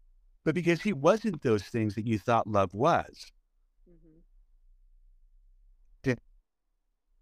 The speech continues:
Speaker 1: did that kind of, when you heard the word love from the relationship you were in prior to being single again,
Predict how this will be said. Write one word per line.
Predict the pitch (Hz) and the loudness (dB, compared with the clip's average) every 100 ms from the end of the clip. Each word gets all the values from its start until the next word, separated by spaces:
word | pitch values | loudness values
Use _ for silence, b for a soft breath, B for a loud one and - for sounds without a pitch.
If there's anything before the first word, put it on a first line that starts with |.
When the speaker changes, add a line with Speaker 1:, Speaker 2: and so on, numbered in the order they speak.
| - | -4
Speaker 1:
did | 131 - | -4 0
that | 143 185 | 0 0
kind | - 165 139 | -4 -2 0
of, | 123 110 - _ _ _ _ _ _ _ _ _ _ _ _ _ _ _ _ | 0 -2 -8 _ _ _ _ _ _ _ _ _ _ _ _ _ _ _ _
when | 120 139 | -2 2
you | 127 | 2
heard | 151 151 | 2 0
the | 147 | 2
word | 131 104 | 0 0
love | 98 101 110 113 113 _ | 0 4 4 4 0 _
from | _ 104 98 98 98 | _ 2 2 2 -2
the | 107 | 0
relationship | 117 117 - | 0 -2 -8
you | 98 98 | -6 -6
were | 95 | -2
in | 101 101 92 - - | -2 -2 -4 -10 -20
prior | - 110 123 98 82 - _ _ _ _ | 0 4 4 2 -4 -12 _ _ _ _
to | 110 | -6
being | 101 92 | -2 -2
single | 82 107 95 92 | -2 -4 -2 -2
again, | 85 85 80 107 | -4 -4 -4 -8